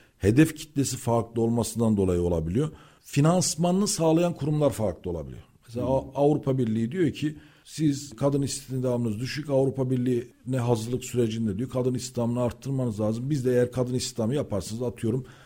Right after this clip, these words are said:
Speaker 1: buna bir finansman sağlayalım diyor. Dolayısıyla kim sağlıyor? Avrupa Birliği veya İşkur veya Hazine. Veya İşkur diyor ki, "E, ben size işsizlik ödeneği ödeyeceğim. İşsizlik ödeneği alan birisini işe alın.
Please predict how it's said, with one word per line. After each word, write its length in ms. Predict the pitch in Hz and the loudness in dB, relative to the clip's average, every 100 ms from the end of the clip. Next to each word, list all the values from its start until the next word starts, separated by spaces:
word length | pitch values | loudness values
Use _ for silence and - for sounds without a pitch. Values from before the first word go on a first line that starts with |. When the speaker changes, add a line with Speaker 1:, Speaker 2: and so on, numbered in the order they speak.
| - | -2
Speaker 1:
buna 160 | 147 | 0
bir 60 | 151 | 0
finansman 560 | - 151 143 - 143 143 | 0 2 2 0 0 0
sağlayalım 640 | - 107 95 95 92 95 | 2 2 2 2 0 0
diyor. 160 | 143 160 - - 139 | -2 -4 -10 -4 4
Dolayısıyla 460 | 151 160 - 143 | 6 6 2 -6
kim 200 | - 185 | -4 -4
sağlıyor? 340 | - 110 147 170 | 0 0 4 6
Avrupa 400 | 160 151 143 123 | 4 4 2 2
Birliği 200 | 110 117 | 2 6
veya 220 | 147 151 | 6 6
İşkur 480 | 151 - - 110 107 | 2 -2 -2 -2 2
veya 300 | 123 151 131 | 4 4 4
Hazine. 500 | 139 135 170 135 - - - _ | 4 4 4 4 2 -8 -20 _
Veya 420 | 98 80 117 160 170 | -14 0 8 8 8
İşkur 400 | 165 - 180 180 | 4 0 -2 0
diyor 180 | 240 - | 0 0
ki, 200 | 180 - - - | -2 -4 -8 -8
"E, 220 | 123 120 | -6 0
ben 140 | 147 170 | 2 2
size 200 | 143 170 | 0 -2
işsizlik 420 | 156 - 160 165 | 0 0 -2 2
ödeneği 340 | 165 165 165 | 4 4 4
ödeyeceğim. 440 | 165 160 156 190 160 | 4 4 2 2 2
İşsizlik 520 | 160 - 147 160 160 | 0 -2 -2 -4 -2
ödeneği 380 | 143 143 160 156 | 0 2 2 2
alan 300 | 151 151 143 | 2 2 4
birisini 340 | 151 - 139 | 2 2 -2
işe 220 | 143 165 | -2 2
alın. 300 | 185 170 185 | 4 2 0